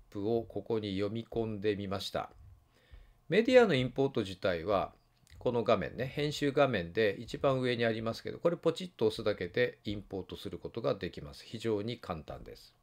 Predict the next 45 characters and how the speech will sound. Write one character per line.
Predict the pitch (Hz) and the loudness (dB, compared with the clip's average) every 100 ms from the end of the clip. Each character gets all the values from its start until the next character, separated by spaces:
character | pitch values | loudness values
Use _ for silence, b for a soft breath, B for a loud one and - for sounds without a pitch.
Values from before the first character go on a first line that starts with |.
| - | 2
読 | 156 | 4
み | 233 | 4
込 | 247 294 | 2 2
む | 302 | 4
ま | 262 | 4
で | 147 | 6
少 | 135 - 196 | 4 0 -2
し | 175 | -2
時 | 117 123 | -6 4
間 | 143 139 | 6 6
は | 135 131 131 - | 6 6 4 -2
必 | - 135 | -6 -2
要 | 123 | 0
か | 143 | 2
も | 139 | 0
し | - | -2
れ | 90 | -4
ま | 82 | -4
せ | 76 65 | -6 -10
ん | 67 | -6
ね。 | 90 101 - - | -8 -8 -12 -8
あ | 151 | -4
ん | 180 | 0
ま | 185 | 0
り | 180 | 0
こ | 180 | 0
の | 165 | 2
読 | 160 156 | 4 2
み | 156 | 2
込 | 160 | 0
み | 156 | 0
自 | 156 | -2
体 | - 160 104 | 2 4 4
は | |
早 | - 123 117 | 4 4 4
く | - | 0
は | 90 | -2
な | 92 | -2
か | - 95 | -2 -2
っ | - | -2
た | 76 | -6
ん | - | -6
で | - | -16
す | - | -2
が | 117 101 | 2 2